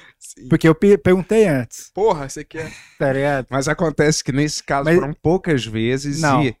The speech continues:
Speaker 2: não
Speaker 3: foram
Speaker 2: foi,
Speaker 3: poucas
Speaker 2: cara,
Speaker 3: vezes e
Speaker 2: foi no
Speaker 3: você, e
Speaker 2: mínimo
Speaker 3: o cara
Speaker 2: umas
Speaker 3: já
Speaker 2: cinco.
Speaker 3: pe-, você já pede
Speaker 2: É.
Speaker 3: uma extra, porque você já sabe que eu vou
Speaker 2: Agora, depois de
Speaker 3: querer.
Speaker 2: acontecer várias vezes, eu comecei a fazer isso.
Speaker 3: Hum. Vai, vamos, vamos.
Speaker 2: Vamos, vamos,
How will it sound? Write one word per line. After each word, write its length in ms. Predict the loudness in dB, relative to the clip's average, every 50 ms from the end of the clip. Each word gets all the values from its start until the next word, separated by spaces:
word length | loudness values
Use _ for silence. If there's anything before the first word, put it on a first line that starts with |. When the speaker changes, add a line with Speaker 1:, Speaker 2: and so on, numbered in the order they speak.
| _ _ -8
Speaker 2:
não 80 | -6
Speaker 3:
foram 140 | -4 -4 -2
Speaker 2:
foi, 100 | -2 -2
Speaker 3:
poucas 280 | -2 -2 -2 -2 -2 -2
Speaker 2:
cara, 140 | 0 0
Speaker 3:
vezes 160 | 0 -2 -2 -4
e 60 | -2
Speaker 2:
foi 100 | 0 2 2
no 80 | 2
Speaker 3:
você, 60 | 2 0
e 20 |
Speaker 2:
mínimo 160 | 2 2 2
Speaker 3:
o 40 | 2
cara 160 | 2 2 2
Speaker 2:
umas 80 | 2 2
Speaker 3:
já 80 | 2 2
Speaker 2:
cinco. 120 | 2 2 0
Speaker 3:
pe-, 200 | 0 -2 -2 -2
você 260 | -4 -4 -4 -4 -4 -4
já 120 | -4 -4
pede 520 | -4 _ -4 -2 0 0 -2 -2 -2 -4 -4
Speaker 2:
É. 60 | -2
Speaker 3:
uma 160 | -2 -2 0
extra, 420 | 0 0 0 -2 -4 -6 -10 -12 -14
porque 160 | -16 -16 -16
você 140 | -16 -12 -10
já 120 | -10 -10 -10
sabe 320 | -8 -6 -4 -4 -4 -4
que 60 | -4 -6
eu 100 | -4 -4
vou 240 | -4 -4 -6 -6 -8 _ _ _
Speaker 2:
Agora, 400 | -2 -2 -2 2 4 4 4 4
depois 320 | 4 2 4 4 4 4
de 80 | 4 4
Speaker 3:
querer. 100 | 2 2
Speaker 2:
acontecer 300 | 2 2 2 2 2 4
várias 380 | 6 6 6 6 6 6 6 6
vezes, 140 | 4 4 4
eu 40 | 4
comecei 280 | 2 2 2 2 2
a 20 | 4
fazer 280 | 4 4 4 4 4 4
isso. 340 | 4 2 0 -2 -6 -12
Speaker 3:
Hum. 160 | -12 -14 -14 -16 _ _ _ _ _ _ _ -20 -20 _ _ _ -20 -20 -20 _ -18 -18 -18 _ _ -20 -20 _ _ _ -20 -20 _ _ _ _ _ _
Vai, 200 | -6 -6 -6 -4
vamos, 240 | -6 -6 -8 -6 -6
vamos. 500 | -4 -4 -4 -4 -4 -6 -6 -6 -8 -8 -4
Speaker 2:
Vamos, 280 | -2 0 0 0 0 0
vamos, 160 | 0 0